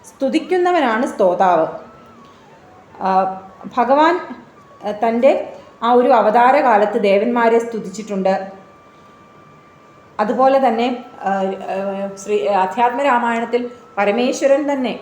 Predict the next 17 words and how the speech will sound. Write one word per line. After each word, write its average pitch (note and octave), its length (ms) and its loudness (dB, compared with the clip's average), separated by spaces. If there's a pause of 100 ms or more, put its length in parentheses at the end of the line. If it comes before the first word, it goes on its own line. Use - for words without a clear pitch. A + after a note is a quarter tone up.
(500)
ഭഗവാനെ A3+ 440 2
സ്തുതിക്കുന്ന G#3+ 540 -6
രംഗങ്ങളുണ്ട്. F#3+ 920 -2 (560)
അങ്ങനെ, A3+ 540 -2 (300)
ആ, F#3+ 340 -2
ആരാണോ D4+ 640 2
സ്തുതിക്കുന്നത് A#3+ 960 -2 (180)
അങ്ങനെയുള്ള C#4+ 480 -2
ആൾ A3 440 2
ആണ് G3 340 -6
സ്തോതാവെന്ന് G3+ 760 0
പറയുന്നത്. E3 360 -4
അതും B3 340 -4
ഭഗവാൻ G3 460 -2
തന്നെയാണ്. F#3 420 -2 (840)
അടുത്ത C4+ 280 0
നാമം G#3 500 -2